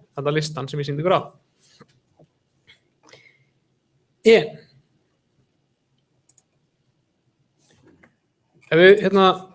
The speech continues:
leikum okkur aðeins hérna,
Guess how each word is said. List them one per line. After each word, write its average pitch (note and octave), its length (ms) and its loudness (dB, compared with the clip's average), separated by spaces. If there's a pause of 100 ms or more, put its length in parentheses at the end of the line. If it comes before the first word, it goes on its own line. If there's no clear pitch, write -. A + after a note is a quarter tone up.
(3250)
leikum F#3 340 -2
okkur F3 160 2
aðeins D#3 240 -2
hérna, C#3+ 160 -6